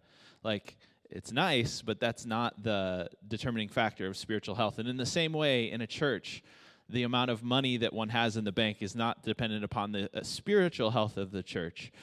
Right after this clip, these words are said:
Uh, but at the same time, God does use our participation, right? He does work through our partnership with him, uh, to speed his kingdom, to move it out into the world. Uh, and we just wanted to say thank you for that.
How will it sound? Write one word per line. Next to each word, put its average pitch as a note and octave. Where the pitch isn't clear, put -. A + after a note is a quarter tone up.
Uh, F#2+
but D3+
at B2+
the B2
same D3
time, B2
God A#2
does C3
use C3+
our A#2+
participation, A2
right? G#2+
He B2+
does B2
work C#3
through A#2
our G#2+
partnership A#2+
with G#2+
him, E2+
uh, F#2
to A#2+
speed A#2+
his A2+
kingdom, G2
to G#2+
move A2
it A2
out A2+
into G#2
the G2
world. F#2
Uh, F2+
and A2
we A2
just A2
wanted A#2
to G#2+
say A2
thank A2+
you F#2+
for G2+
that. F#2